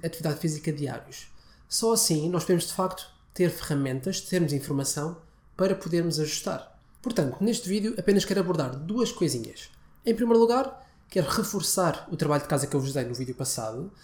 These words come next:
e quero que vocês levem um pouco mais além. Não só quero que vocês registrem aquilo que vocês comeram, ou seja, fazer apenas um diário alimentar com o que comeram ao pequeno almoço, ao almoço, alguns snacks, ao jantar,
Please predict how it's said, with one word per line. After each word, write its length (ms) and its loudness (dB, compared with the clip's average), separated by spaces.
e 60 -10
quero 200 2
que 40 -10
vocês 240 0
levem 400 2
um 80 -2
pouco 300 -2
mais 180 0
além. 420 -4
Não 140 0
só 140 2
quero 140 0
que 40 -8
vocês 240 0
registrem 540 -2
aquilo 160 0
que 80 -14
vocês 260 -4
comeram, 560 -6
ou 80 -4
seja, 400 -2
fazer 200 2
apenas 420 2
um 80 0
diário 240 2
alimentar 540 0
com 280 -4
o 80 -6
que 120 -6
comeram 240 -4
ao 40 -6
pequeno 200 0
almoço, 460 0
ao 100 -6
almoço, 640 0
alguns 300 -6
snacks, 520 -4
ao 140 -8
jantar, 420 -4